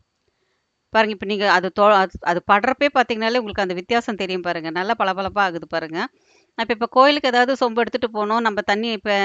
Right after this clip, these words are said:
நிறைய அம்மன் கோயில்லாம் பார்த்தீங்கன்னா, அந்த குண்டத்துக்கு வந்து தண்ணி எல்லாம் ஊத்துவோம் இல்லைங்களா? அதுக்கு போறப்ப வந்து நீங்க நல்லா இந்த மாதிரி அழகா தேய்ச்சு எடுத்துட்டு போயினா, பார்க்கறதுக்கே வந்து கொஞ்சம் சந்தோஷமா இருக்கும்,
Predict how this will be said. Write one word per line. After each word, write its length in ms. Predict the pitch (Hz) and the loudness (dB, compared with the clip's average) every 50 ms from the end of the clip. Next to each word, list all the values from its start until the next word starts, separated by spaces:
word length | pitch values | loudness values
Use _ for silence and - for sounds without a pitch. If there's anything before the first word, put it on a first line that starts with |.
| 196 190 - - - _ _ _ | 0 -2 -4 -8 -14 _ _ _
நிறைய 200 | - 202 214 247 240 | 0 0 2 2 2
அம்மன் 240 | 220 226 247 247 | 2 0 -2 -2
கோயில்லாம் 340 | - 240 226 214 208 214 214 | -2 -2 -2 0 -2 -2 0
பார்த்தீங்கன்னா, 360 | 220 208 202 202 196 214 226 | -2 -2 -2 -2 -4 -2 -2
அந்த 100 | 220 214 196 | -2 -2 -4
குண்டத்துக்கு 420 | 196 208 214 233 226 - 220 214 | -4 -4 -4 -4 -4 -4 -4 -4
வந்து 180 | 202 196 202 202 | -4 -4 -4 -2
தண்ணி 280 | - 190 196 208 226 240 226 | -2 -2 0 -2 -2 -4 -4
எல்லாம் 260 | 208 202 208 220 220 | -4 -4 -4 -4 -4
ஊத்துவோம் 280 | 208 208 - 196 185 180 | -6 -6 -6 -6 -4 -4
இல்லைங்களா? 280 | 175 175 175 208 254 254 | -4 -4 -4 -2 -2 -2
அதுக்கு 240 | 226 208 208 190 180 - | -2 -4 -6 -10 -8 -2
போறப்ப 300 | 233 247 254 262 247 247 | 0 0 2 0 0 -4
வந்து 220 | 226 214 208 254 359 - - - - _ | -6 -4 -4 -4 -6 -6 -8 -18 -20 _
நீங்க 180 | _ - 226 233 | _ -4 -2 -2
நல்லா 240 | 220 214 233 285 294 | 0 0 0 0 0
இந்த 140 | 240 220 | 0 0
மாதிரி 180 | 214 233 247 220 | 0 0 2 2
அழகா 260 | 208 208 214 220 240 | 2 2 0 -2 -2
தேய்ச்சு 320 | 233 - 240 240 233 - 220 | -2 -2 -2 -2 -2 -2 -4
எடுத்துட்டு 280 | 190 - 202 220 202 | -4 -6 -8 -8 -8
போயினா, 220 | 208 202 214 269 - - | -6 -4 -4 -2 2 4
பார்க்கறதுக்கே 540 | 220 214 240 - 285 254 - 247 247 254 247 | 4 4 4 2 -2 -8 -6 -4 -2 -2 -2
வந்து 260 | 226 208 196 202 254 349 - - _ _ _ _ _ - | -2 -2 0 0 0 0 -2 -6 _ _ _ _ _ -4
கொஞ்சம் 200 | 226 208 214 - | -4 -2 0 0
சந்தோஷமா 460 | 233 214 196 226 220 - - 233 247 | 0 2 2 0 -2 0 0 0 0
இருக்கும், 340 | 220 190 175 - 240 294 359 | 0 0 -2 -2 -2 -4 -4